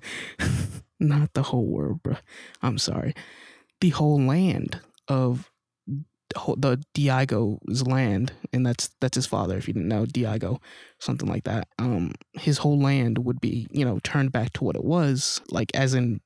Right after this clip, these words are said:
famine and just everything that was going wrong with, with the land. And that's why he made the deal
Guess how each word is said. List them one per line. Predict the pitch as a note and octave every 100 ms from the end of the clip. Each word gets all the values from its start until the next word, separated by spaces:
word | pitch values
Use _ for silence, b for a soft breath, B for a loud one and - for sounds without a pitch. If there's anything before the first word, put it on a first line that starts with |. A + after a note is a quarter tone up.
| _
famine | - - C#3+ C3 B2+ A#2+
and | A#2 B2
just | B2 - -
everything | C3 C3 C3+ B2+
that | G2+
was | C3
going | - C3 A#2
wrong | F#2+ G#2 D#2 D#2 C#3+ D3+
with, | C3 - -
with | C#3 C#3
the | -
land. | A2+ F#2+ F2 A#2
And | C3+
that's | C3
why | D3 C3
he | C3+
made | B2+ B2+ -
the |
deal | C3 C3 B2 A2+